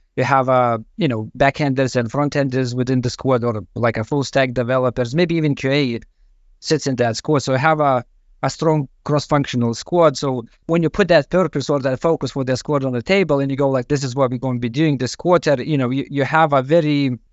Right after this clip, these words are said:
uh, short feedback loop when it comes to, to making decisions. So decision velocity is, is, is there. We have an idea, there's trust, so all ideas are good. You know, designers and product people will, will go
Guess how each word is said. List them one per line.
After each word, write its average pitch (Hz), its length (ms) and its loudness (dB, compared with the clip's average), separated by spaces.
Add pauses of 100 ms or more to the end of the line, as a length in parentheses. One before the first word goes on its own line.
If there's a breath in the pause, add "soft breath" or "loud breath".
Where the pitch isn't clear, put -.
uh, 123 200 0
short 165 380 0
feedback 151 420 0
loop 127 280 -2
when 123 120 -2
it 117 60 -2
comes 135 260 -2
to, 113 160 -8
to 131 100 -6
making 143 300 0
decisions. 175 480 -2
So 123 120 -2
decision 143 440 -2
velocity 139 540 0
is, 131 80 -2
is, 123 200 -4
is 123 220 -4
there. 147 300 2 (580)
We 139 120 -2
have 143 180 2
an 147 80 4
idea, 147 640 0
there's 117 240 -2
trust, 139 380 0
so 123 340 -2
all 139 200 0
ideas 135 360 -2
are 135 80 4
good. 151 260 2 (120)
You 127 120 -2
know, 117 120 0
designers 131 600 0
and 127 140 0
product 135 340 0
people 135 300 0
will, 127 220 -2
will 127 160 -2
go 131 360 0